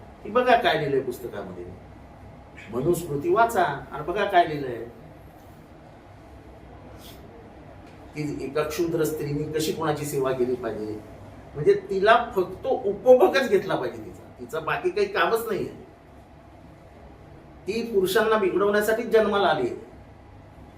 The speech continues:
तिच्या डोळ्यात काम वासना असतात, ती शृंगार फक्त पुरुषांना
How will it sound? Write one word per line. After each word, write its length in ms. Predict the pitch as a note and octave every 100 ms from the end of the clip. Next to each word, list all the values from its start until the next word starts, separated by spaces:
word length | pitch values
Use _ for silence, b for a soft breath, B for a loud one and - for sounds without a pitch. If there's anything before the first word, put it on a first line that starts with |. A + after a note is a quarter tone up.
| - - - -
तिच्या 200 | D3 G3
डोळ्यात 300 | F#3 F#3 G3
काम 320 | - F3+ F3+
वासना 420 | G#3 G3+ G3 - A#3
असतात, 460 | A3 - F3 D#3
ती 60 | E3
शृंगार 540 | - D3+ D#3+ F#3 F#3+ F3+
फक्त 260 | - -
पुरुषांना 640 | G3 - D#3+ - F#3 G3